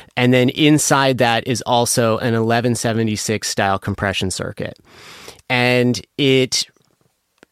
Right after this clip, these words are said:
it resembles the L A two A in terms of it having a tube architecture. Um, it resembles the L A three A in the sense that you can dial in solid state signal as well.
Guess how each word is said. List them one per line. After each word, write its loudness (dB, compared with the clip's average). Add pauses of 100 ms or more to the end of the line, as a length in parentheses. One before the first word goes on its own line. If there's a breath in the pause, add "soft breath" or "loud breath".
(100)
it 2
resembles 2
the 0
L 2
A 2
two 0
A 2
in 0
terms 0
of 0
it 0
having 0
a 2
tube -2
architecture. 0 (480 loud breath)
Um, 0
it 0
resembles 2
the 0
L 2
A 2
three 0
A 4
in 0
the 2
sense 0
that -4
you -2
can 0
dial 0
in 2
solid 0
state 0
signal 0
as 0
well. 2